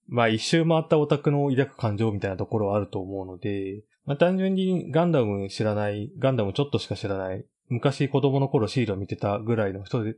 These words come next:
が見ても楽しかったし、まあ、音楽良かった、米津玄師、プラズマ良かっ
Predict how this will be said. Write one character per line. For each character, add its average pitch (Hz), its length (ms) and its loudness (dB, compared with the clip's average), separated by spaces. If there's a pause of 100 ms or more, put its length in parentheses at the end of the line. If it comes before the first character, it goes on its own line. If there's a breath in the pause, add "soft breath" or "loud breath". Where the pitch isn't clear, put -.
(120)
が 110 280 0
見 139 140 -2
て 135 100 0
も 190 360 0 (200)
楽 135 200 4
し - 60 -8
か 113 100 2
っ - 160 -6
た 98 260 -2 (160)
し、 180 540 -2 (160)
ま 160 100 2
あ、 160 40 4
音 185 140 4
楽 117 300 2
良 104 80 0
か 104 140 0
っ - 80 -8
た、 107 100 -4
米 110 220 0
津 120 100 -2
玄 113 220 0
師、 101 240 -6
プ 104 120 -4
ラ 104 100 0
ズ 101 100 -6
マ 101 120 -2
良 104 60 -2
か 104 140 -2
っ - 100 -10